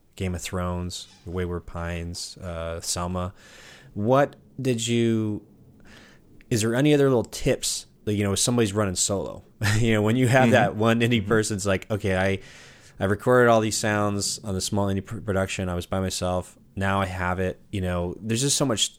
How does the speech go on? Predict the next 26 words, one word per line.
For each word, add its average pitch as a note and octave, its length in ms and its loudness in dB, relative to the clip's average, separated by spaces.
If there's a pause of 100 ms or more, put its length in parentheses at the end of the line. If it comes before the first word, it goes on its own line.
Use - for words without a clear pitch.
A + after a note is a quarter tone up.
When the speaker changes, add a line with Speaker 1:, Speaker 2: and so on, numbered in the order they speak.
(140)
Speaker 1:
there's C3 140 2
only F3+ 160 4
so C3+ 140 -2
much A#2+ 220 0
time G#2+ 340 0
that F#2 140 -2
one G2 200 -2
single F#2 260 -4
person F#2+ 320 -4
can F2 140 -6
do, E2+ 420 -4 (220)
especially, F#2 680 -4 (340)
you F#2+ 100 -6
know, E2 360 -6 (500)
um, D#2+ 480 -6 (640)
creating G#2 240 0
their F#2 120 -2
own F2+ 100 -4
Foley, B2+ 800 0
you G2+ 140 -4
know, F#2 260 -2
and G2+ 180 -2
then G2 80 -2
A A2+ 160 2
D A2 160 2
R, E2+ 440 0